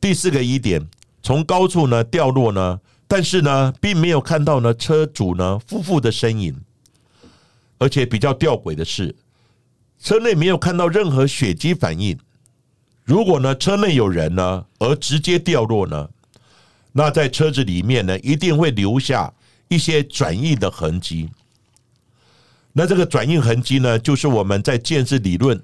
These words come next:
上面所讲的路卡交换原理，就是呢，两物相接呢，一定会产生基振的移转。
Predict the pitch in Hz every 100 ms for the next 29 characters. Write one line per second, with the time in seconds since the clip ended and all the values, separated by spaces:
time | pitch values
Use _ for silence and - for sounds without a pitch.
0 | _ - 143 139 123 - 143 151 92 85
1 | 92 - _ - 277 180 - 95 80 -
2 | 117 123 123 95 78 71 82 65 - _
3 | _ _ _ _ _ _ 202 180 185 135
4 | 123 113 160 170 131 143 139 135 131 120
5 | 113 160 156 196 156 160 - - 185 -
6 | 127 127 - 165 151 139 95 80 90 95
7 | 85